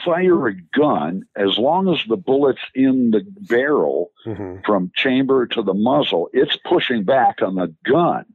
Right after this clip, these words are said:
Speaker 2: Mm-hmm.
Speaker 1: And that's the recoil that, okay, once the bullet leaves, all the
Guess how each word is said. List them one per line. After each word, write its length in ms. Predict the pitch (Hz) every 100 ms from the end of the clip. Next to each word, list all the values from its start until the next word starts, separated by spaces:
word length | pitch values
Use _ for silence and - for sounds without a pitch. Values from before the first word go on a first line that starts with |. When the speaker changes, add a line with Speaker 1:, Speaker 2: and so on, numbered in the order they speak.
| _ -
Speaker 2:
Mm-hmm. 380 | 107 104 101 113
Speaker 1:
And 260 | 104 104
that's 300 | 139 165 - 127
the 80 | 113
recoil 680 | 151 180 - 123 120 110 107
that, 320 | 104 101 - - - _ 110
okay, 680 | 127 - 120 107 117 156 - - -
once 360 | 104 151 135
the 80 | 135
bullet 360 | - 135 113 98
leaves, 680 | 113 160 180 110 123 135 - _ _ _ _
all 260 | - 131 139
the 100 | 127